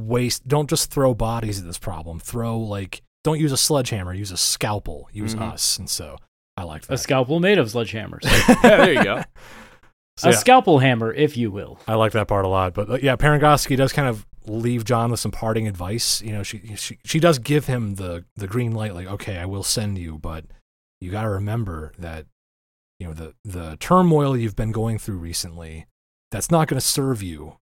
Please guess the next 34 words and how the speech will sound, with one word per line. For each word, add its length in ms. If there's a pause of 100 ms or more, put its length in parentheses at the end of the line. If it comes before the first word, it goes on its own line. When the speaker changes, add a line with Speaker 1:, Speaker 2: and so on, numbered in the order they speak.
Speaker 1:
in 120
combat. 480
You 160
have 140
to 60
set 280
that 120
aside." 600 (500)
You 80
know, 260 (200)
she 160
says, 240 (100)
"When 200
you 100
walk 320
onto 200
the 120
battlefield, 640
John 540 (120)
must 260
no 120
longer 340
exist. 560 (460)
Only 540 (180)
the 80
Master 400
Chief." 440 (680)
Which 360
Speaker 3:
Ominous. 880 (160)
Foreshadowing. 580
Speaker 2:
It 100
was 80
really 240
cool. 180